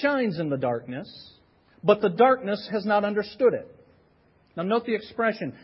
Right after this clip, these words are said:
"The darkness has not understood it." The basic meaning of the Greek word that's translated understood means to seize something. If you seize something with your mind, it means you understand it. That's why it's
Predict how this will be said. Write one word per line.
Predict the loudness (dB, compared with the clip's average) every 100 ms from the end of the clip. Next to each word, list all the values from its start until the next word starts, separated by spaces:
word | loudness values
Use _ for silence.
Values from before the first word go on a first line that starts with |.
| -2
"The | -2
darkness | -2 2 2 2 -4 -4 -4
has | -2 -2
not | 2 2
understood | 0 -4 -4 0 0
it." | -2 -10 -20 _ _ _ _ _ _ _ _ _ _ _ _ _ _ -6
The |
basic | 4 4 4 -2
meaning | 2 2 2
of | 0
the | -2
Greek | 0 -2 0
word | 4 4 4
that's | -2 -4
translated | -6 -6 -2 0 0 0
understood | -4 -2 -2 -4 -6 0 0 0
means | -6 -8 -10
to | -12 -12 -10
seize | -6 -4 -4 -8 -18 -8
something. | -6 -6 -8 -14 -16 _ _ _ _ _ _ _
If | -8 -4
you | -4
seize | -4 -6 -2 0 -2 -2
something | -2 0 -2
with | -2 -2
your | -4
mind, | 0 0 0 -2
it | -2
means | -4 -2
you | -2
understand | -2 -4 -8 -8 -6 -6 -8
it. | -12 -20 _ _ _ _ _ _ _ _ _
That's | -8 -4
why | 0 -2
it's | -4 -18 -20